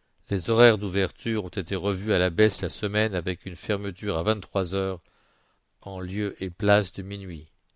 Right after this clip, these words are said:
Parallèlement, un dispositif de piétonisation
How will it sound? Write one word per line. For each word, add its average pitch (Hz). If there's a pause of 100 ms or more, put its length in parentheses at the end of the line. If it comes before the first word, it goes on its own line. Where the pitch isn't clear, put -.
(840)
Parallèlement, 101 (840)
un 95
dispositif 101
de 90
piétonisation 104